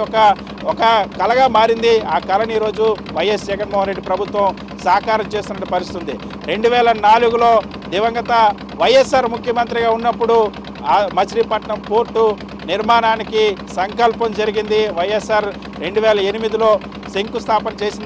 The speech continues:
తర్వాత దీన్ని పూర్తి చేస్తారనుకునే సమయంలో, రెండు, మళ్ళీ అధికారంలోకి వచ్చిన తర్వాత పూర్తి చేస్తామని చెప్పినప్పటికీ కూడా,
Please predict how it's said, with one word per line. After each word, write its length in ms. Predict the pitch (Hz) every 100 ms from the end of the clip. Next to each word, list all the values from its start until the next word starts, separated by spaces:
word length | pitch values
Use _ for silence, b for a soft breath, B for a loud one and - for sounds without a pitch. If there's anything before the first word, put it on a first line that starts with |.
| 208
తర్వాత 300 | 208 202 208 208
దీన్ని 240 | 202 202 208 - - -
పూర్తి 260 | 208 202 240
చేస్తారనుకునే 580 | 220 214 220 214 202 208 202
సమయంలో, 360 | 190 202 202 196
రెండు, 200 | 185 208 220 202 160
మళ్ళీ 160 | 196 220
అధికారంలోకి 440 | 208 214 214 214 202
వచ్చిన 180 | 202 208
తర్వాత 220 | 208 196 196
పూర్తి 240 | 202 202
చేస్తామని 300 | 190 202 190
చెప్పినప్పటికీ 500 | 190 202 196 196 185 190
కూడా, 140 | 208